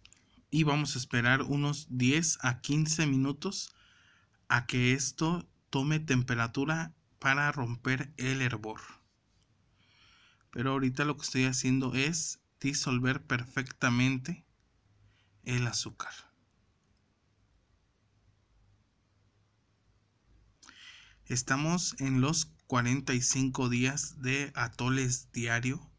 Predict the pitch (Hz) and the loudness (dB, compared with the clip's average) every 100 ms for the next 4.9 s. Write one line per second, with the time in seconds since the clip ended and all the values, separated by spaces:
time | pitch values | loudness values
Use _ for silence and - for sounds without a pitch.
0 | - - 117 - 123 - - 123 135 165 | -12 -6 -4 -2 0 -2 -2 -2 -2 -6
1 | - _ _ _ _ _ _ _ - 127 | -14 _ _ _ _ _ _ _ -6 -2
2 | 151 139 117 135 131 - - 131 127 143 | 0 0 0 -2 -2 -4 0 0 0 0
3 | 151 135 135 160 151 147 131 147 - 120 | 2 2 2 2 0 0 -2 -2 -2 -2
4 | 120 127 135 131 120 - 123 131 127 | 2 2 0 -4 -2 -2 -2 -4 -4